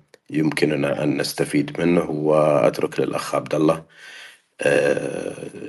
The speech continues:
أيضا ال-، الحديث عن هذا الموضوع اللي هو موضوع شائك، موضوع مهم في الوقت الراهن، واللي يجب علينا أن نكون،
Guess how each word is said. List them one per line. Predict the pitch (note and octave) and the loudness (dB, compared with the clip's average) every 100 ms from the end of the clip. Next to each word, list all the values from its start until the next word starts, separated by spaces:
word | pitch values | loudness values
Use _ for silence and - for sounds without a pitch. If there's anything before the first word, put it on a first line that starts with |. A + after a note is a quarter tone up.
| - - | -18 0
أيضا | F2 D#2+ E2 D2 D2+ | 2 2 -2 -4 -6
ال-، | D#2+ - D2 C#2+ D2 - _ _ _ _ _ - | -4 0 0 0 -4 -6 _ _ _ _ _ 0
الحديث | D2 - D2+ D#2+ D#2 - | 2 2 2 0 0 -2
عن | D#2+ D#2 | 0 2
هذا | E2 E2 | 2 2
الموضوع | D2+ C#2+ C#2+ D2 E2 D#2 | 2 0 0 2 4 2
اللي | C#2+ C#2+ | -2 -2
هو | D2+ C#2+ | -2 -2
موضوع | D2 C#2+ E2 C#2+ | -2 2 0 0
شائك، | - E2 D#2 - - _ - | 0 2 2 -8 -18 _ -12
موضوع | D2+ D#2 D#2+ D#2+ | -12 -2 -2 -2
مهم | D#2+ F2 F2 F2 - - - _ | -2 0 0 -2 -12 -18 -20 _
في | - | 0
الوقت | D#2 D#2 - | 2 2 0
الراهن، | D#2 D2+ F2 F2 F2+ F2+ | 0 2 2 0 -2 -4
واللي | D2+ D2 D2 D2 | -6 -2 0 0
يجب | D2 D3 | 0 -4
علينا | D2 - D2 - F#3 | -2 -2 -2 4 2
أن | D2+ - _ | 2 -6 _
نكون، | - D#2+ C2+ - | -2 0 0 -10